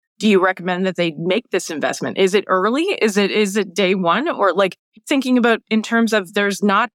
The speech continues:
as many dollars that were available to us before. This is the, the economic climate. At what stage do you recommend,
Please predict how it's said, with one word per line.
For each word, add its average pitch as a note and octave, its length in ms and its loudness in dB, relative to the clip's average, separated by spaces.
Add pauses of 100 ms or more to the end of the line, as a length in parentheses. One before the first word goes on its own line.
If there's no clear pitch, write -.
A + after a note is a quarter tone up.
as G#3 160 -2
many F#3+ 220 -2
dollars D#3+ 440 0
that E3 180 0
were D#3+ 200 2
available D#3+ 560 -2
to E3+ 180 -2
us D#3 140 -2
before. D#3+ 500 -2
This E3 220 -4
is D#3+ 180 -14
the, F3 220 -2 (280)
the E3+ 200 4
economic E3 400 -4
climate. A3 440 0 (460)
At G#3 180 -2
what B3 180 -2
stage A#3 400 -2
do G3 100 -2
you G3 160 0
recommend, F3+ 640 -2